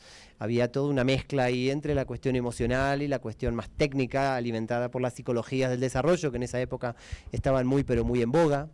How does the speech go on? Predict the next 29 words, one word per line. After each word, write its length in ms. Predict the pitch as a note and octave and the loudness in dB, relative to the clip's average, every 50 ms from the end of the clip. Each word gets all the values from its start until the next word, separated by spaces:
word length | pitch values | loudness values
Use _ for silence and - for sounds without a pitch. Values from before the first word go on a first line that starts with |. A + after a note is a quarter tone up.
| - - | -18 -16
Era 300 | - B2 A2+ A2 G#2+ - F#2 | -12 -8 -8 -8 -8 -8 -10
la, 200 | A2+ A2+ A2 G2 - | -10 -10 -10 -10 -10
la 100 | - A2+ | -10 -10
psicología 540 | - A2+ G#2+ A#2+ A2 G#2+ - - C3+ B2+ | -8 -4 0 0 0 0 0 0 2 2
era 140 | B2 A#2 A#2 | 4 4 4
la 100 | A2+ A2 | 2 2
reina 420 | A2 A#2+ D3 C#3+ C3+ B2+ B2+ A#2+ A#2 | 2 2 2 2 2 2 0 0 -2
de 80 | A#2 | -2
las 140 | A2+ A2+ A2 | -2 -4 -4
ciencias 320 | - - A#2 A2+ - A#2+ | -4 -4 -6 -4 -2 -2
de 80 | G#2+ G#2+ | -2 0
la 60 | A2 | 0
educación. 560 | G#2+ G#2+ - A2+ A2+ - F3 E3+ D#3+ E3 F#3+ - - - - - - - - - - - - - - - - - - - - - - | -2 -2 -4 -2 0 2 2 4 2 0 -2 -8 -16 -20 -20 -20 -20 -20 -20 -20 -20 -20 -20 -20 -20 -16 -14 -14 -14 -14 -14 -4 2
Eh, 480 | - C3 B2+ B2+ B2+ B2 B2 B2 - - _ _ | 4 6 6 6 4 2 0 -2 -4 -6 _ _
e-, 120 | - C3 - - | -14 -12 -8 -4
en 160 | C#3 C3+ D#3+ | -2 2 2
ese 220 | F#3+ F#3 - G3+ | 4 4 2 2
contexto, 480 | - F#3 F3+ E3+ G3+ F3 - - F#3+ F3 | 2 2 2 2 0 0 0 0 0 0
las 160 | D3 B2+ - | 0 0 0
unidades 260 | D3 C#3+ D3+ D#3+ D#3+ | 0 2 2 2 2
didácticas 480 | D3+ D3+ D#3 D#3 D3 - D#3+ E3 D3 - | 2 2 2 2 2 0 -2 -2 -2 0
eran 180 | E3 D#3+ D#3 | 0 0 0
profundamente 520 | C#3+ C#3 C#3 - D3+ D3+ C#3+ D3 D3+ D3 D3 | 0 -2 -4 -2 -2 0 0 0 0 0 -2
disciplinares. 840 | C3 A#2 - C3+ A#2 A#2+ B2 B2 B2 A2 G#2 G#2 G#2 - - - - - - - - - - - - | -2 -2 -4 -4 -4 -2 0 0 0 0 -2 -4 -6 -10 -12 -18 -20 -20 -20 -20 -20 -20 -20 -10 -4
Una 200 | B2 C3 C#3 C#3 | 0 2 2 4
unidad 180 | C#3+ C#3+ C#3+ | 4 4 6
didáctica 480 | D3 D3 D3 D3+ D3+ C#3+ D#3 D3 D3+ D3 | 6 6 4 4 2 0 -2 0 0 0
consistía 760 | C3 D3 C#3+ C#3 - C#3+ C3 - F3 F3 E3+ E3+ E3+ F3+ F3+ - - - - - _ _ | 0 0 -2 -2 -2 -6 -4 -2 0 2 2 2 2 0 -4 -10 -20 -20 -20 -20 _ _
en 400 | - D3+ D3 D3+ D#3+ E3 E3 - | 0 2 2 2 2 0 -2 -4